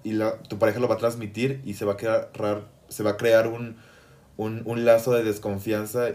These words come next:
donde se va a tener que cortar y ya no va a haber nada de relación.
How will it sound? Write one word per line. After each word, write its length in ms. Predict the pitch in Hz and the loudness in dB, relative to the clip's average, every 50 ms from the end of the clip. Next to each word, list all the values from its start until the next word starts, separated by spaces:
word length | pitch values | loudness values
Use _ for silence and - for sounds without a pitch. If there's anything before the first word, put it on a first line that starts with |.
| - | -2
donde 220 | - 101 101 101 92 | -4 -4 -2 -4 -4
se 120 | - 107 | -2 0
va 120 | 98 98 95 | 2 2 2
a 100 | - - | 0 -2
tener 200 | - 107 107 104 | -6 -6 -4 -4
que 100 | 110 101 | -4 -2
cortar 540 | - 104 101 101 - 110 107 123 135 - - | -2 -2 -2 0 0 0 0 0 0 -2 -8
y 100 | 92 95 | -8 -8
ya 80 | 95 | -6
no 80 | 95 98 | -4 -2
va 60 | 95 | -2
a 20 | 95 | -2
haber 140 | 95 95 98 101 95 92 | -2 -4 -6 -8 -10 -10
nada 280 | 85 90 90 92 92 92 | -10 -10 -8 -6 -6 -6
de 100 | 92 87 | -8 -8
relación. 480 | 85 85 80 80 82 82 85 78 76 | -8 -8 -8 -10 -12 -12 -14 -14 -14